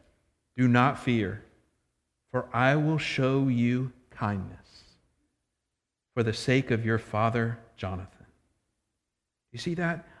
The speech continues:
"I will show you kindness for the sake of another." That's exactly what God does with us. He shows us kindness for the sake of Christ. "I will show you kindness for the sake of your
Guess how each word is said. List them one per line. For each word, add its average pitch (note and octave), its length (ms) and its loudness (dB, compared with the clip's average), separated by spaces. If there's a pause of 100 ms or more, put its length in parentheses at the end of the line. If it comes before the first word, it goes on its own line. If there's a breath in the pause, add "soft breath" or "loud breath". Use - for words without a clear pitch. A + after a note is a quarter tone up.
(180 soft breath)
"I D#3+ 240 4
will A3 160 2
show D#3+ 240 4
you C#3+ 440 2
kindness C#3 680 0
for C#3+ 260 2
the A#2+ 100 -2
sake F3 520 2
of D#3 260 4
another." B2+ 420 2
That's D#3+ 200 2
exactly F#3+ 580 8
what A#3 160 8
God E3+ 220 6
does C#3+ 160 6
with A#2+ 160 -2
us. - 260 -8 (380 soft breath)
He C3+ 100 -10
shows D3 360 0
us A#2 120 -2
kindness A#2+ 880 -4 (400)
for G2 80 -18
the G2+ 100 -8
sake A#2 420 -6
of G2 180 -10
Christ. - 500 -16 (1400)
"I D#3 140 6
will G3 180 8
show F#3 280 8
you F#3+ 340 8
kindness G3 640 4
for E3 120 4
the C#3+ 80 2
sake F#3 380 6
of D#3 140 4
your E3 320 4